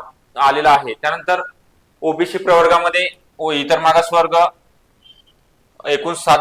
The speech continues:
जागा आहेत, यामध्ये निखिल भडके सर एकशे अडुसष्ट मार्क आहेत, अभिजित सगर, पवन शेवाळे सर आहेत.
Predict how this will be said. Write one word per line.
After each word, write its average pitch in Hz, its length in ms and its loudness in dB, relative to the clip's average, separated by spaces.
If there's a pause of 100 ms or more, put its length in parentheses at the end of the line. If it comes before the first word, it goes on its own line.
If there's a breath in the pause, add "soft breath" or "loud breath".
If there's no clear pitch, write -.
जागा 165 220 4
आहेत, 165 300 4 (220)
यामध्ये 156 480 -2 (240)
निखिल 151 420 -8
भडके 151 320 0
सर 170 220 4
एकशे 160 260 0
अडुसष्ट 156 300 0
मार्क 156 220 2
आहेत, 165 280 2
अभिजित 151 380 -2
सगर, 156 480 2
पवन 151 380 2
शेवाळे 151 380 4
सर 156 200 2
आहेत. 156 280 2